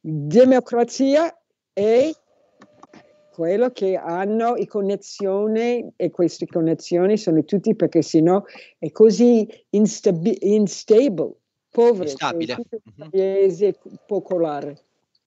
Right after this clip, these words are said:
Speaker 1: No,
Speaker 2: Daniela,
Speaker 1: where you
Speaker 2: le
Speaker 1: are.
Speaker 2: posso chiedere, chiedo scusa, posso chiedere la gentilezza, Daniela, se spegne il microfono, perché sentiamo un rumore sotto di fondo, poi quando vuole intervenire è liberissima.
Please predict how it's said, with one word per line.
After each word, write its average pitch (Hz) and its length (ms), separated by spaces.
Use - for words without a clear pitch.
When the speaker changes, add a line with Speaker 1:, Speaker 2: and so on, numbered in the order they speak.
Speaker 1:
No, 220 140
Speaker 2:
Daniela, - 20
Speaker 1:
where 233 180
you 202 160
Speaker 2:
le 160 60
Speaker 1:
are. 156 60
Speaker 2:
posso 226 220
chiedere, 233 280
chiedo 156 200
scusa, 135 300
posso 160 240
chiedere 190 280
la 117 40
gentilezza, 127 560
Daniela, 127 340
se 131 140
spegne 151 340
il 143 60
microfono, 143 540
perché 117 240
sentiamo 156 420
un 156 60
rumore 175 400
sotto 156 560
di 147 100
fondo, 104 400
poi 139 160
quando 131 280
vuole 139 180
intervenire 151 760
è - 180
liberissima. 110 840